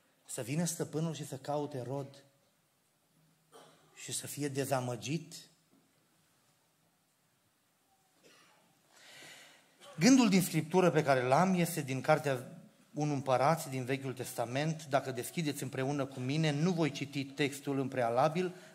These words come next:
vom merge parcurgând pasajul acesta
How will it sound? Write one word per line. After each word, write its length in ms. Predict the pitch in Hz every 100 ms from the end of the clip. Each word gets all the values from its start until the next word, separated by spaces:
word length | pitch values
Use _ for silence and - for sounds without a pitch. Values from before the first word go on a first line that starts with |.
| -
vom 220 | 185 202
merge 680 | 196 185 139 120 139 175 170 - - _ _ _
parcurgând 680 | - 160 160 156 143 185 143 117 - - - - - - -
pasajul 540 | 165 165 165 135 123
acesta 800 | 107 - 180 - 170 156 - -